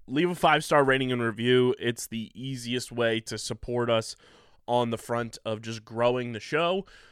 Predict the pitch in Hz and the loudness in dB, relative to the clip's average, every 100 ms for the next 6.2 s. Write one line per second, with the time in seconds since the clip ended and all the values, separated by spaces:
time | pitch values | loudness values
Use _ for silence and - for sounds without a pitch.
0 | _ - 110 113 117 117 - 120 117 143 | _ -8 -2 2 2 2 -2 -4 -2 0
1 | 170 151 131 113 101 - 101 - - 135 | 0 -2 -4 -2 -4 -6 -8 -6 4 6
2 | 147 147 143 127 117 120 - 147 123 - | 8 4 2 -2 -4 -6 -6 -8 -8 -2
3 | 143 139 139 131 127 127 127 127 - - | 0 2 0 -2 -4 -2 -2 -4 -8 -6
4 | 120 120 - 120 110 110 - 107 107 113 | -6 -6 -6 -2 2 0 -2 -8 -6 -6
5 | 117 - 101 117 - 123 113 117 120 - | -6 -6 -8 -8 -4 -4 -4 -8 -6 0
6 | 113 107 | 0 0